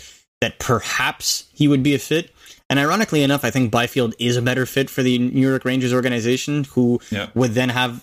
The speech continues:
Speaker 1: like, a subsequent heir to Mika Zibanejad in case he prices himself out of New York in two years. But you cannot pass on Lafreniere.
Speaker 2: You can't.
Speaker 1: Do I think he's a generational can't-miss talent? No. I think he's an elite talent, an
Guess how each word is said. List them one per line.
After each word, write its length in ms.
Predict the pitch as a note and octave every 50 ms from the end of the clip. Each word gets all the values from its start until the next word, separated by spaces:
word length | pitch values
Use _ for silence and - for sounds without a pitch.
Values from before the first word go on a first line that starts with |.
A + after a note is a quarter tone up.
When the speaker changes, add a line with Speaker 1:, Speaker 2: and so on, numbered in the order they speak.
| - - -
Speaker 1:
like, 260 | B2+ A2 G#2+ F#2+ - -
a 60 | A#2
subsequent 580 | - - - A2+ - - B2+ - C3 A#2+ A2+ - -
heir 260 | A2+ A2+ A#2 A#2 A#2+ A2+
to 120 | - -
Mika 220 | A2+ A#2 A2+ - B2+
Zibanejad 640 | G#2 A#2+ G#2+ G#2 A2+ A2+ A2+ G#2+ B2 A#2+ A#2+ A2+
in 100 | - G#2
case 260 | F#2+ - A2+ G#2+ -
he 100 | - A2+
prices 440 | G#2 - - A#2+ A2 G2+ - A#2 G#2
himself 360 | A2 G#2 - - A2+ G#2+ -
out 300 | - G#2 A2 A#2 - _ - -
of 120 | B2+ A2+
New 120 | B2 B2+
York 280 | B2+ B2 B2+ C3+ C3 -
in 80 | C#3 C3
two 140 | - -
years. 320 | C#3+ C#3+ D#3 E3+ F3 - _ _ _ _ _ _ _ _ _ _ _ -
But 140 | B2 A#2+ A2
you 100 | B2 A#2+
cannot 320 | - C3 A#2 G#2 F#2+ -
pass 240 | - G2 F#2 - -
on 60 | F#2+
Lafreniere. 440 | F#2 F#2 - F2+ F2+ F2+ F2 - - _ _ _ _ _ _ -
Speaker 2:
You 80 | - -
can't. 140 | - - C3+
Speaker 1:
Do 120 | C3+ C3
I 80 | B2+ B2
think 180 | - D3+ D3
he's 140 | F3 C#3+ A#2
a 60 | B2
generational 920 | G2+ - B2+ C3 C3 B2 A#2 B2 C3 C#3 - - E3+ D#3+ D3+ D#3 D3+ - - -
can't-miss 520 | - D3 C#3+ C#3+ - C#3 C#3+ D3 C#3+ - -
talent? 440 | - C3 C3+ D3+ F#3 F#3+ F3+ - - _ _ _ _ _ _ _ _ -
No. 300 | A#2+ C3+ C3 G2+ - - _ _ -
I 100 | - A#2
think 180 | - - A#2+ -
he's 180 | B2+ A#2 A2
an 80 | A#2 A2
elite 320 | G#2+ G2+ G#2 C3+ E3+ E3+
talent, 460 | - - - A#2+ G#2 G2 G2 G2 G#2 -
an 160 | B2 A2 G#2